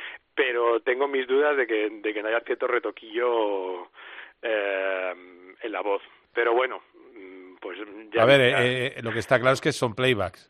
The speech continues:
Speaker 2: eh,
Speaker 1: Sí,
Speaker 2: eso sí es
Speaker 1: sí, sí,
Speaker 2: verdad.
Speaker 1: es evidente, pero no se hasta qué punto luego se
Speaker 2: Sí,
Speaker 1: retorna
Speaker 2: hay un
Speaker 1: pero
Speaker 2: autotune muy bueno.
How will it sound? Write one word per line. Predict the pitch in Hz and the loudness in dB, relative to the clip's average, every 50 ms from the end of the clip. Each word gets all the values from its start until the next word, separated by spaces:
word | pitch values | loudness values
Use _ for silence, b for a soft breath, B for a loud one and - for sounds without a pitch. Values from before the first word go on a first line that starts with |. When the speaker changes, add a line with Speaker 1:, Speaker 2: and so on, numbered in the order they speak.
| - | -12
Speaker 2:
eh, | 107 104 98 101 98 95 92 107 | -6 -4 -2 -2 -2 -2 -4 -6
Speaker 1:
Sí, | - | -4
Speaker 2:
eso | |
sí | - - 143 | -2 0 0
es | 135 | 2
Speaker 1:
sí, | 120 | 2
sí, | 113 104 | 0 0
Speaker 2:
verdad. | 101 98 110 117 107 | 2 2 2 2 2
Speaker 1:
es | 120 | 0
evidente, | 117 110 110 113 110 - 95 92 | 0 0 0 -2 -2 -4 -8 -8
pero | - 95 98 | -8 -8 -8
no | 104 | -8
se | 107 - | -10 -10
hasta | - - 107 | -8 -8 -8
qué | 101 98 | -8 -8
punto | - 107 104 104 101 | -10 -10 -10 -8 -6
luego | 104 101 98 | -6 -6 -6
se | - - 98 98 | -8 -12 -12 -6
Speaker 2:
Sí, | - - 139 | 0 2 4
Speaker 1:
retorna | 139 127 123 | 8 8 8
Speaker 2:
hay | 127 131 | 8 6
un | 135 131 | 4 4
Speaker 1:
pero | 135 | 4
Speaker 2:
autotune | 135 - - 127 117 120 135 131 | 2 4 2 -2 -2 -2 -4 -4
muy | 131 127 123 117 | -4 -4 -2 0
bueno. | 120 135 143 147 | 0 0 0 -2